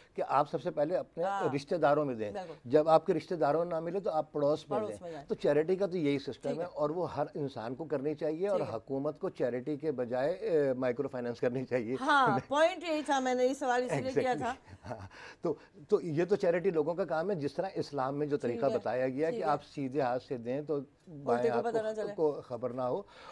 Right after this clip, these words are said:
Speaker 1: और सबसे पहले अपने करीबियों में और
Speaker 2: ठीक
Speaker 1: फिर
Speaker 2: है।
Speaker 1: आसपास के लोगों में दें, तो कोई शख्स गरीब रहेगा नहीं।
Speaker 2: नहीं रहेगा।
Speaker 1: गुर्बत, अ, मिटाने
Speaker 2: ना।
Speaker 1: का, गुर्बत ख़त्म
Speaker 2: यही
Speaker 1: करने का
Speaker 2: तरीका है।
Speaker 1: यही एक इस्लामिक फार्मूला है।
Speaker 2: ठीक है।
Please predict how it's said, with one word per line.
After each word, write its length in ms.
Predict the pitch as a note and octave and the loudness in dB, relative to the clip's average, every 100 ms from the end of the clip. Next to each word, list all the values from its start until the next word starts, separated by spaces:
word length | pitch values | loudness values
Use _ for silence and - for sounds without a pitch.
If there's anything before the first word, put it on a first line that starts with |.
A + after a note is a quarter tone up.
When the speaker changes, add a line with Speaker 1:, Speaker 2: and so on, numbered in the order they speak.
| - | -8
Speaker 1:
और 80 | D3 | -2
सबसे 300 | E3+ - F#3+ | 0 0 -2
पहले 280 | D#3 C#3+ D#3+ | -2 0 0
अपने 220 | C#3 C#3+ | -2 -6
करीबियों 480 | B2+ A2+ A#2 C#3+ E3 | -4 -6 -4 -6 -6
में 120 | G3+ | -8
और 200 | E3 D3+ | -6 -6
Speaker 2:
ठीक 100 | A#3 | -4
Speaker 1:
फिर 80 | D3+ | -4
Speaker 2:
है। 80 | - | -2
Speaker 1:
आसपास 420 | B2+ A#2+ C3 B2 | -2 0 -2 -4
के 100 | D3 | -4
लोगों 240 | B2+ C3 | -4 -4
में 160 | C#3+ C3+ | -4 -4
दें, 100 | E3 | -6
तो 80 | D#3 | -6
कोई 200 | C#3 C#3+ | -4 -6
शख्स 260 | C#3+ D3 | -4 -6
गरीब 300 | C#3 A#2+ C3+ | -4 -2 -2
रहेगा 380 | B2+ F#2+ A2+ A#2 | -4 -4 -4 -4
नहीं। 100 | A#3 | -4
Speaker 2:
नहीं 200 | A3+ A3 | -6 -6
रहेगा। 260 | G#3+ F#3+ A#2+ | -8 -4 2
Speaker 1:
गुर्बत, 360 | D3+ D#3 F3 | 4 4 2
अ, 480 | A3 E3+ F#3 D#3+ - | 0 -10 -10 -10 -8
मिटाने 460 | D3 C3 B2+ C3+ D#3+ | -4 0 2 2 2
Speaker 2:
ना। 80 | E3+ | 4
Speaker 1:
का, 120 | E3 | 2
गुर्बत 300 | C3 C#3 D3 | 2 0 -2
ख़त्म 240 | C#3 D#3 | -2 -2
Speaker 2:
यही 100 | D3+ | 0
Speaker 1:
करने 220 | A#3+ D#3 | 0 2
का 60 | D#3 | 4
Speaker 2:
तरीका 220 | F3+ C#3+ | 2 2
है। 60 | C3+ | 0
Speaker 1:
यही 280 | C#3 F3 D#3+ | 0 0 0
एक 160 | D3+ | 0
इस्लामिक 440 | D3 C3+ A2+ C#3 C#3 | -4 -8 -6 -6 -6
फार्मूला 480 | A#2 A2 A2 A2 | -6 -8 -8 -6
है। 340 | A#2 F2 G2+ - | -6 -4 -8 -6
Speaker 2:
ठीक 160 | - G#3+ | -10 -10
है। 100 | E3 | -12